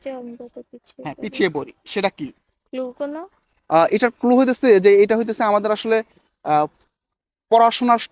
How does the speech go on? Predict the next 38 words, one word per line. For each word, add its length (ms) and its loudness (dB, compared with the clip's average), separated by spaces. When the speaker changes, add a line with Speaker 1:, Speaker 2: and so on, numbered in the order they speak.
Speaker 2:
টাইমে 300 4
বা 220 4
এ-, 180 -2
এটা 100 4
আসলে 200 2
লেখালেখির 500 2
কাজের 200 2
সময় 220 2
আসলে 220 2
এটা 120 2
আমাদের, 260 2
আহ, 200 -2
খুব 200 -2
বেশি 180 2
ব্যবহার 340 0
হয়, 200 -20
বিশেষ 180 -4
করে 100 4
Speaker 1:
কলম। 160 4
Speaker 2:
লেখার 180 -2
কাজে। 260 -6
Speaker 1:
কলম। 420 -2
Speaker 2:
হুম? 200 -6
Speaker 1:
কলম? 360 -8
Speaker 2:
না, 140 -2
কলমটা 500 2
না। 160 -14
Speaker 1:
খাতা? 380 -12
Speaker 2:
না, 100 0
খাতাও 380 0
না। 180 -12
খাতার 260 0
উপরেই 300 2
লিখি, 440 -6
সেটা 180 -4
কলম 440 2
দিয়েই 220 2
লিখি। 380 -8